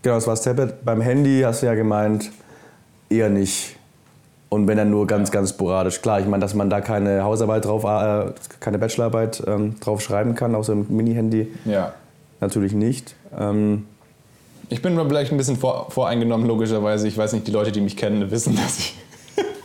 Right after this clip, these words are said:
Speaker 2: ähm, also ich bin, äh, sehr, ich glaube, auf Englisch sagt man Tech-Head. Also ich, äh, ich bin, ähm,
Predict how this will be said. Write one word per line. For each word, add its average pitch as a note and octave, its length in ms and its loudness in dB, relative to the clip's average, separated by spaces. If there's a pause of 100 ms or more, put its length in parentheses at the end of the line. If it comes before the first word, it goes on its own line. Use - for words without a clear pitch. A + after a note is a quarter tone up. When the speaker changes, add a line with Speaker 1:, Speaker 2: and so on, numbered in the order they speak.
(540)
Speaker 2:
ähm, A2 380 0 (180)
also G2+ 280 -2
ich - 120 -8
bin, G2+ 260 0
äh, F#2+ 400 0
sehr, G2+ 520 -2
ich G2+ 120 -6
glaube, A2+ 200 0
auf F#2+ 100 -8
Englisch G#2 180 -4
sagt F#2+ 160 -6
man F2+ 140 -4
Tech-Head. F2+ 560 -6 (240)
Also F2 240 -4
ich, - 160 -6
äh, F2+ 260 -2 (480)
ich G#2 200 -6
bin, G2 380 0
ähm, F2+ 340 -2